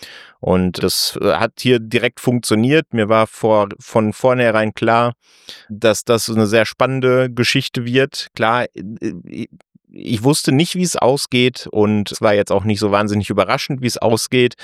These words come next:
aber hier ist ja ganz klar der Weg das Ziel, ne?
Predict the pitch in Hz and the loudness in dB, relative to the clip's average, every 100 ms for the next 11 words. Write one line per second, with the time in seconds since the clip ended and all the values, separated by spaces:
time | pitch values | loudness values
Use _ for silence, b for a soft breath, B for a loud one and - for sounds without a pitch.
0 | B B B _ - 107 107 98 110 110 | B B B _ -4 0 2 2 2 2
1 | 101 107 98 101 - 104 95 92 90 104 | 2 2 2 -2 0 2 2 0 -2 0
2 | 92 98 - 90 - - - 87 85 92 | 2 0 0 -2 -2 -6 -2 0 0 -4